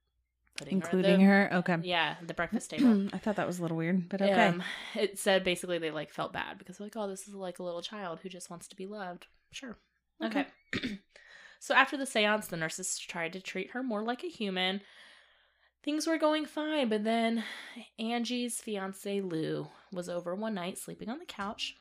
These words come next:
Speaker 1: Annabelle was seated on the opposite end of the couch. He woke up startled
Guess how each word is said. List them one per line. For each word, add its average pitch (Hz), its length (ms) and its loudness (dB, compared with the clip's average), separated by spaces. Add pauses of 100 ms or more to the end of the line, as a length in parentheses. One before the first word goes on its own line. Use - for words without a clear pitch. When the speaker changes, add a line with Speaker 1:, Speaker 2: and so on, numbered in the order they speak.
(380)
Speaker 1:
Annabelle 185 480 -2
was 185 140 -6
seated 190 320 -2
on 175 140 -2
the 165 80 -6
opposite 196 400 -6
end 185 140 -6
of 180 80 -10
the 180 80 -8
couch. 180 480 -8 (720)
He 233 160 -6
woke 220 260 4
up 247 280 4
startled 285 600 4